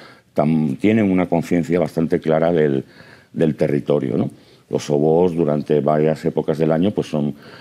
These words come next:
eh, lugares donde se hacen ofrendas, peregrinaciones, ¿no? donde la gente va.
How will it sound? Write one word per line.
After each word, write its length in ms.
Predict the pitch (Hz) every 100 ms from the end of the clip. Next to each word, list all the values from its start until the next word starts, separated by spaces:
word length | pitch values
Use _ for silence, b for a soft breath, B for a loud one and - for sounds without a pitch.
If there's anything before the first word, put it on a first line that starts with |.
| B -
eh, 100 | 69
lugares 400 | 76 73 85 87
donde 160 | 90
se 120 | 73
hacen 260 | 73 80 76
ofrendas, 760 | 69 - 92 101 92 92 92 - B B - -
peregrinaciones, 1200 | 73 73 69 69 67 - 92 104 95 90 92
¿no? 140 | 78 107
donde 260 | 80 76
la 100 | 71
gente 320 | 71 80 78
va. 140 | 67